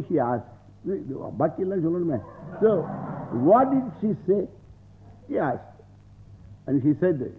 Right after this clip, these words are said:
she said, "இல்ல போ. There is nothing, कुछ नहीं है, जाओ." This is what she said. "नास्ति भिक्षा इति। निर्गच्छ इदानीं." Then he says, "No, she is not the adhikari for that.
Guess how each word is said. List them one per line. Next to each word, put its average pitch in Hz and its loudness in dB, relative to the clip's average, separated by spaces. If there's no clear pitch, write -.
she 131 -2
said, 147 0
"இல்ல 120 4
போ. 107 -2
There 120 2
is 107 0
nothing, 175 0
कुछ 123 -6
नहीं 135 2
है, 151 4
जाओ." 110 2
This 127 0
is 110 -2
what 107 -2
she 107 -4
said. 95 -4
"नास्ति 135 -2
भिक्षा 113 -2
इति। 101 -4
निर्गच्छ 127 0
इदानीं." 104 0
Then 123 4
he 87 -10
says, 110 -2
"No, 110 2
she 110 0
is 110 -6
not 113 -2
the 117 2
adhikari 110 0
for 104 -4
that. 107 -4